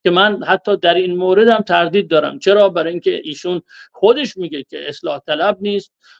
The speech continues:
و اون ارادت متقابلی که بین اون و رهبر حاکمیت داره و اینکه گفته برنامه‌ای هم نداره و اساساً صحبت‌هایی که در این روزهای اخیر کرده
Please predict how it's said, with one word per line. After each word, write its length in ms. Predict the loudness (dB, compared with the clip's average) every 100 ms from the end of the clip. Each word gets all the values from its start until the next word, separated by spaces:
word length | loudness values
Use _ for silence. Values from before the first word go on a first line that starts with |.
| _
و 200 | 0 0 2
اون 240 | 2 2
ارادت 520 | 2 2 2 0 0 0 -2 -2 -4
متقابلی 680 | -4 -2 -2 -4 -4 -2
که 120 | 0
بین 220 | 0 -2 -4
اون 240 | -2 0
و 60 | 2
رهبر 420 | 0 0 0 2
حاکمیت 680 | 2 0 -2 -6 -4 -4 -4
داره 220 | -4 -4
و 60 | -6
اینکه 280 | -6 -6
گفته 300 | -6 -6 -8
برنامه‌ای 720 | -2 -2 -2 -4 -6 -4 0 0
هم 240 | 0 -2
نداره 380 | 0 2 0 -2 -8 -10 -2
و 40 |
اساساً 580 | 0 2 2 2 2 0 -4 -18 -20 _
صحبت‌هایی 720 | _ 2 2 0 -4 -2 -4
که 120 | -4 -4
در 160 | -2
این 200 | -2 -6
روزهای 360 | -6 -6 -4 -2
اخیر 380 | -2 -2 -6 -2
کرده 440 | -2 0 0